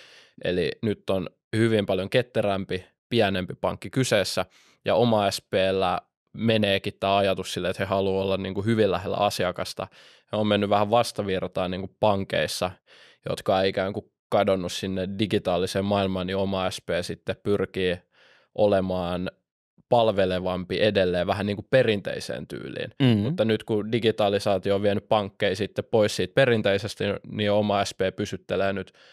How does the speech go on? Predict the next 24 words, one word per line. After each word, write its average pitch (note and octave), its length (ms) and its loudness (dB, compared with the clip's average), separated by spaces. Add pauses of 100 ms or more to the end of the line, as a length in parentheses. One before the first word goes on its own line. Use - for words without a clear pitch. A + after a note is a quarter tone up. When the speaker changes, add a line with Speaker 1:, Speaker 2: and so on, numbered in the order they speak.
(140)
Speaker 1:
lähellä G2 380 0
asiakasta, F2+ 600 -4
ja F2+ 200 -2 (160)
käsittääkseni G2+ 680 0
heillä F#2+ 220 2
on F#2 80 0
myös F#2+ 200 -2
aika F#2+ 180 -2
paljon F#2 280 -2
sit - 80 -10
näitä G2+ 200 0
fyysisiä G#2 500 2
pisteitä F2+ 560 -2
olemassa F#2+ 500 0
edelleen. F#2+ 480 2 (500)
Ja F#2+ 340 0 (800)
iso C#3+ 220 4
tekijä G#2+ 560 2 (160)
heidän G#2+ 200 2
liiketoiminnassa G2 840 -2
on G2+ 80 0
muun G2+ 160 -2
muassa G#2 280 -4
yritysostot, A#2+ 1120 -2